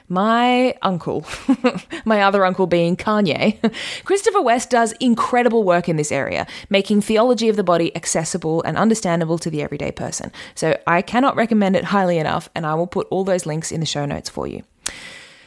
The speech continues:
Okay, so let's get started. Today, we are going to discuss those few words from Genesis that open this section of the Catechism. And those words are, "Male and female, he created them."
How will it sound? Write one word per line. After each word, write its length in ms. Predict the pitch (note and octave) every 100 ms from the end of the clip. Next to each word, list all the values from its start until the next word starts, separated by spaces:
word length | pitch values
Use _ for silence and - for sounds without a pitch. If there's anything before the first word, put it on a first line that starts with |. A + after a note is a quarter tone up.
| - -
Okay, 200 | E3 -
so 120 | G#3
let's 180 | E4 -
get 140 | D4+
started. 440 | - D#3 D3 -
Today, 680 | - G3+ C4+ F4 C#3 D#3+ C#4+ -
we 240 | G3 A3
are 40 | A#3+
going 220 | A3 A3
to 100 | A3
discuss 600 | A#3 - - D3+ D3+ - -
those 260 | F#3+ F3
few 680 | - - - G#3 A#3+ C#4 D4+
words 400 | G#3+ F#3 F3+ -
from 180 | F#3 E3+
Genesis 800 | E3 D#3 E3 - - B3 - - -
that 300 | F#3+ F3+ - _ -
open 480 | A3 B3+ B3+ G#3+ G3
this 180 | F#3+ G#3
section 460 | - F3+ - E3+
of 80 | D#3+
the 60 | -
Catechism. 640 | - - - - - F#3 - - - - - - -
And 100 | F#3+
those 180 | B3
words 300 | G3+ G3 F#3+
are, 360 | - D#3 D3 D#3+ - - _ -
"Male 600 | F3 F3+ F3+ B3+ C4 C4 -
and 240 | F#3 F#3+
female, 720 | - F#3 F#3 D#3 D3 - F#3 G3+
he 280 | - F3 E3+
created 680 | - D#3+ D3 D3 C#3+ F2 -
them." 320 | F2+ G2